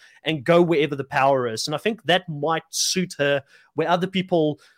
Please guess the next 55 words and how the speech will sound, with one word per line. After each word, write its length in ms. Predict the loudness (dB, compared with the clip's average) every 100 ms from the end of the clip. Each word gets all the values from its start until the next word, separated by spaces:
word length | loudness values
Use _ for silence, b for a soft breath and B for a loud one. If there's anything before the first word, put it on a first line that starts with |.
| b
like 180 | -2 -2
a 60 | -2
Ben 280 | 0 2 2
and 120 | -2
Sarah, 260 | 2 2
for 160 | 2 -4
instance, 380 | -8 -6 -6 -6
you 40 |
know 200 | 0 0
they're 100 | 0
gonna 160 | -4 -6
work 180 | -8 -10
together. 460 | -10 -8 -8 -10 -16 -8
Um, 420 | -4 -4 -4 -8
you 80 | -4
know, 180 | -2 -2
when 100 | -2
it 40 |
comes 180 | -4 -4
to 60 | -4
the 80 | -6
Cookout 320 | -6 -2 0
Alliance, 340 | 2 0 -2
you 60 | -4
know 120 | -4
they're 140 | -2
gonna 140 | -4 -4
work 180 | -4 -6
together, 460 | -8 -6 -4 -8 -10
or 120 | -10
the 60 | -8
majority 420 | -4 -2 -2 -2
of 100 | -6
them 100 | -6
are 40 | -8
gonna 140 | -10
work 220 | -10 -12
together. 400 | -8 -6 -4 -6 B B B B
So 180 | 2 2
I 60 |
think 260 | 2 -2 -8 _
that 180 | -2 0
will 140 | 2 2
allow 260 | 2 2
us 100 | 0
some 120 | -4
flexibility 580 | -8 -8 -8 -8 -8 -6
in 100 | -6
the 60 | -6
game. 420 | -6 -4 -6 -10 B B B -10
She 240 | -4 -4
does 280 | 2 2 2
have 220 | 0 0 -4
a 60 |
great 600 | -10 -12 -6 -2 0 -2